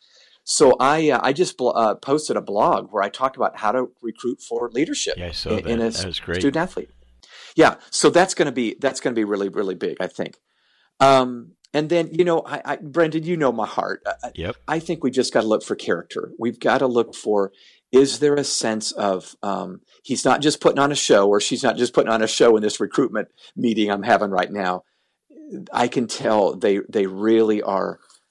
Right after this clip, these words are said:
Speaker 1: they've got a moral compass inside. Because once again, they're gonna get on campus or wherever they are, and the opportunities are plentiful, and now we've got a bad decision made on Thursday night, and they are not, they're not eligible anymore because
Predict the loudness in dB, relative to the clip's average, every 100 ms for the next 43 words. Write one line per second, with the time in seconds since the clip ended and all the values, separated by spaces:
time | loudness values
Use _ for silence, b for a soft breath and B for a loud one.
0 | _ 0 2 4 2 4 2 2 2 -2
1 | -6 -6 -6 -6 -6 -6 -10 _ _ _
2 | _ _ -4 -4 0 -2 2 2 2 0
3 | 2 2 -4 -4 2 4 4 4 2 2
4 | 0 -2 -2 0 -2 0 2 0 0 4
5 | 6 6 6 6 4 0 -4 _ _ _
6 | _ -6 -4 -4 -4 0 2 2 0 -6
7 | -6 -2 -2 -2 -4 -4 -6 -6 -2 -2
8 | 0 0 2 -2 -6 -10 -6 -4 -6 -10
9 | _ b b b b -6 0 0 2 2
10 | 2 2 2 2 0 -4 -4 -4 -4 -4
11 | -4 -4 -4 -2 -4 -6 -4 -6 -8 -12
12 | -6 -4 -4 -6 -6 -8 _ -12 -12 -14
13 | -16 -10 -6 -2 2 2 2 -2 -8 -8
14 | -10 -8 -6 -8 -4 -4 -2 -6